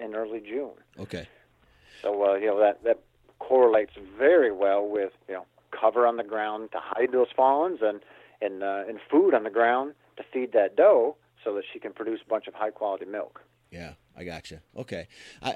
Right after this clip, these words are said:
Speaker 2: I just, you know, this thought popped into my head that why wouldn't the rut be later or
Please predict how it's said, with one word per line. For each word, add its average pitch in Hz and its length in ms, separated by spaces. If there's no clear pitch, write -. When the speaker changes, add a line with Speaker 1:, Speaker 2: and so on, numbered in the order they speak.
Speaker 2:
I 131 80
just, 127 280
you 117 80
know, 104 320
this 98 280
thought 120 300
popped 104 260
into 101 140
my 85 160
head 95 340
that 90 280
why 104 320
wouldn't 107 540
the 98 100
rut 98 460
be 101 580
later 98 800
or 98 340